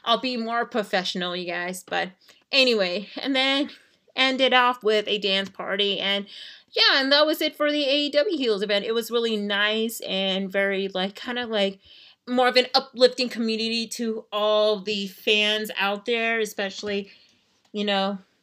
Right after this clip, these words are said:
meeting new people in the World Wide Web. And, like, I was very blown away from it. And since then, I gained, like, some followers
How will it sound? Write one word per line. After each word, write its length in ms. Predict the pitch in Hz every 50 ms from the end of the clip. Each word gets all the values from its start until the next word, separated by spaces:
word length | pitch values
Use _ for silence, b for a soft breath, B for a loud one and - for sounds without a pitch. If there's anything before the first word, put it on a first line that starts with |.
| _ _ _ _
meeting 720 | _ 220 226 226 233 240 233 240 240 233 226 220 220 196
new 220 | 202 214 233 240 220
people 680 | - - - 240 233 226 - - 247 233 233 233 -
in 220 | - 220 214 214
the 80 | 214 208
World 360 | 196 208 214 214 214 208 208
Wide 360 | 202 190 190 185 190 196 185
Web. 400 | 190 208 214 220 220 220 220 214
And, 180 | 208 202 190 185
like, 340 | 190 190 185 185 190 202 b b b b b b b b _ _ _ -
I 100 | 247 247
was 160 | 247 233 196
very 200 | 214 220 214 208
blown 240 | 202 214 208 202 196
away 240 | 196 190 185 185
from 180 | 185 - 202 190
it. 100 | 190 190
And 140 | 190 196 196
since 260 | - 233 220 220 220
then, 300 | - 226 220 208 202 208
I 220 | - - 196 196
gained, 320 | 190 196 214 202 196 196 202
like, 140 | 202 196 190
some 260 | - - 214 208 208
followers 680 | - 220 208 214 208 208 196 208 202 208 226 - -